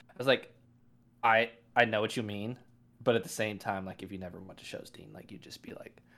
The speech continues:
'Why am I doing this?'" Uh, but that was kind of his mindset. He's like, "Man, I, the lot is, like, stressful. <laughs> Like, you can't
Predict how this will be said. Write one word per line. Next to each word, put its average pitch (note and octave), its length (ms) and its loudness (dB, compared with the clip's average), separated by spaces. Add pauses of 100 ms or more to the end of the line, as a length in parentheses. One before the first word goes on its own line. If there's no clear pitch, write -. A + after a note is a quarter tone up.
(120)
'Why F2+ 140 -8
am F#2+ 60 -14
I G2 80 -12
doing F#2 140 -14
this?'" - 140 -16 (340)
Uh, A#2 440 8 (120)
but C#3 240 2
that D3+ 100 12
was C#3+ 120 6
kind C3+ 180 4
of A#2+ 140 -4
his A2 120 -10
mindset. G2+ 480 -4
He's G#2 160 -10
like, G2 120 -12
"Man, A2 180 -8
I, G#2 80 -10 (280)
the A2 300 -4
lot A#2 340 4
is, - 140 -12
like, F#2+ 140 -14
stressful. A#2 520 -4 (180)
<laughs> - 140 -2
Like, B2 300 2
you A#2 80 -4
can't B2 280 2